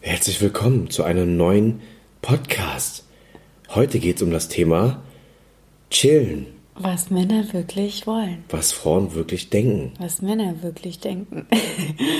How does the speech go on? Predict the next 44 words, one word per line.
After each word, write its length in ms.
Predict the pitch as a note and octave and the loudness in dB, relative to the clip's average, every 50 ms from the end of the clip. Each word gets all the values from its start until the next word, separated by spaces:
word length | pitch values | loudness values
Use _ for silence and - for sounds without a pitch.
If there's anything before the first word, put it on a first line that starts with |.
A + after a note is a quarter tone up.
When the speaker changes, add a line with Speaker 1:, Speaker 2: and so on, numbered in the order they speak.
| C#4+ A3+ - | -2 -2 0
Speaker 2:
Okay, 320 | - G#3 G3 G3 G#3+ A3+ G#3 G3 | 2 2 2 4 4 4 4 4
warum 240 | F3 E3 E3+ F#3 G3+ | 4 4 4 2 2
redest 380 | F#3+ G3+ A3 B3+ C4 A3+ - - | 0 2 2 2 2 0 2 0
du 100 | F#3 F3 | 0 0
so? 240 | F3+ E3 D#3+ D3+ - - - _ _ _ - | 2 2 0 0 0 -6 -18 _ _ _ -12
Speaker 1:
Keine 300 | - - - E2 F2 F2 D#2+ | -10 -8 -8 -6 -4 -4 -2
Ahnung, 300 | E2+ C3 D3+ C#3+ G#2 - | -2 -2 -2 -2 -2 -2
weil 120 | C#2+ C#2+ | -2 -2
du 120 | - F2 F2+ | 0 0 0
immer 140 | D2+ E2+ | 0 -2
den 140 | F2 F#2 - | -2 -4 -4
Podcast 340 | - - - - - F#2 - | -4 -6 -6 -4 -6 -8 -8
so 80 | - A2+ | -8 -8
startest. 560 | - - - G2 B2+ B2+ - E3 - - - A3+ - - - - | -8 -8 -6 -6 -6 -4 -4 -6 -2 0 2 2 4 2 2 0
Speaker 2:
<laughs> 280 | - - - A3 - | 0 2 2 4 6
Das 260 | G#3+ G#3 G#3+ - - | 6 4 2 0 -4
ist 180 | - - - - | -4 -4 -4 -4
ein 100 | - - | -8 -8
Quatsch, 520 | - - G#3+ G#3+ - A3+ A3+ G#3+ - - | -2 0 2 2 4 4 2 0 -2 -2
das 140 | - E3+ F3 | -2 -2 -2
mach 100 | F#3 G#3+ G#3 | -2 -2 -4
ich 100 | A#3 A#3 | -4 -2
gar 240 | - - - G#3+ A#3+ | -2 0 0 2 0
nicht. 320 | A3+ G3 E3+ E3 D#3+ - - - - - A3+ - - - - - - - - - _ _ _ _ _ _ _ _ _ _ _ _ _ _ _ _ _ _ _ _ _ - | 0 0 0 -2 -4 -8 -18 -16 -10 -8 -8 -8 -10 -16 -20 -20 -20 -20 -20 -20 _ _ _ _ _ _ _ _ _ _ _ _ _ _ _ _ _ _ _ _ _ -4
Wollen 240 | - F#3+ F#3+ F#3+ G3 | 2 4 4 6 6
wir 80 | G3 F#3+ | 4 4
mal 160 | F#3+ F#3+ F#3 | 4 2 2
kurz 260 | F#3 - G3+ F#3+ F#3+ - | 0 0 0 0 2 2
darüber 280 | G3 F#3 F#3 F3+ F3+ | 2 2 4 4 2
sprechen, 360 | F3+ F3+ - F#3+ F#3 F3+ F#3 F#3 | 2 2 0 -2 0 0 0 -2
wie 60 | F3 | -2
schön 320 | F3 - - F#3 F3+ F3+ F3+ | -2 0 0 2 2 2 2
die 60 | F3 | 0
Sonne 280 | F3+ - E3+ E3+ F3+ | 0 -2 -2 0 0
hier 140 | F#3+ F#3 G3 | 0 0 -2
die 80 | G3 - | -2 0
ganze 240 | - - G3 - - | -2 -2 -2 -2 -4
Zeit 200 | F#3+ F#3+ G3 - | -6 -6 -4 -4
reingeschienen 600 | F#3+ F#3+ G3 G3 G3 - - G3 G3 G3 F#3+ F#3+ | -4 -2 -2 -2 -4 -4 -2 0 0 0 0 0
hat? 200 | G#3 A3 A3 - - - - _ _ _ - - - - _ _ _ _ _ _ _ _ _ - | -2 -2 -4 -10 -18 -20 -20 _ _ _ -20 -20 -20 -20 _ _ _ _ _ _ _ _ _ 0
Speaker 1:
Ja, 300 | A2 G#2 B2+ D#3+ D3 - - - - | 2 4 6 6 4 2 -2 -4 -10
für 140 | - - - | -12 -8 -4
zwei 220 | - - E2 D#2 | -2 0 0 2
Minuten. 600 | D#2 F2 F#2+ G#2+ A#2+ - A2 A#2+ F2+ C#2 - - | 2 4 2 2 2 2 0 0 0 0 -2 -12